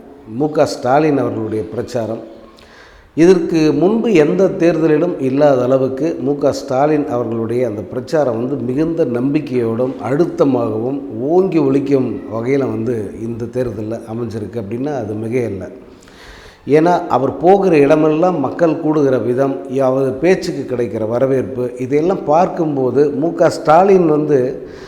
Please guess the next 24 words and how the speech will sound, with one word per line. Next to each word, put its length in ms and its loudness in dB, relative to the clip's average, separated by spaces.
அந்த 280 2
ஒரு, 440 -2
ஒரு, 260 -2
ஒரு 580 0
பாரதியாருடைய 680 4
ஒரு 140 0
வாக்கு 360 0
தான், 160 -2
"உள்ளத்தில் 840 0
ஒளியுண்டாயின் 680 2
வாக்கிலே 760 -2
ஒளி, 240 -2
ஒளியுண்டாகும்" 1000 -4
அப்படின்னு 220 -10
சொல்லிட்டு 500 -6
ஒரு, 280 -8
அவர் 180 -6
ஒரு 240 -6
கவிதை 300 -2
எழுதியிருப்பார். 680 -8
உள்ளத்துல 540 0
சத்தியமோ 560 0
நேர்மையும் 600 2
இருந்தா 420 0